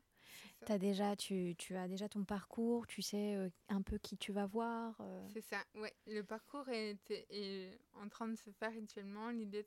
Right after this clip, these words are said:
Speaker 1: c'est, c'est de faire de Nantes à Brest en passant par le canal. Euh, et donc, parmi les points de parcours, il y a des mairies à aller voir, des élus. Il y a des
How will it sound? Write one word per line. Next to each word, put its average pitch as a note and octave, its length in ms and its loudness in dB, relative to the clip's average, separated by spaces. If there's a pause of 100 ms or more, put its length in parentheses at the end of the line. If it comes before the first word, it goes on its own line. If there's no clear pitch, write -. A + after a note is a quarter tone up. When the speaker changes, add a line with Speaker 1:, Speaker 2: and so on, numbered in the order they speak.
Speaker 1:
c'est, A3 120 -8 (280)
c'est G#3+ 140 -8
de G3+ 100 -6
faire G#3+ 240 -8
de G3+ 140 -6
Nantes B3 420 -6 (100)
à G#3 140 -2
Brest A3 560 -8 (600)
en G3+ 100 -4
passant G#3+ 360 -2
par G3+ 180 0
le F#3+ 140 -2
canal. G#3 560 -8 (920)
Euh, G3 640 -6 (360)
et G#3 120 -2
donc, G3 380 -4
parmi G#3 300 0
les G3+ 120 0
points B3 240 0
de A#3+ 80 0
parcours, A#3 440 0
il A3 60 -2
y G#3+ 60 0
a G3 80 -2
des G3 140 0
mairies G3 520 -4
à G3+ 60 -4
aller F3+ 200 -6
voir, A#3+ 300 -2
des A3 220 0
élus. A3 260 -6 (400)
Il G3+ 80 -4
y G3+ 40 -2
a - 20 -2
des G3 140 -4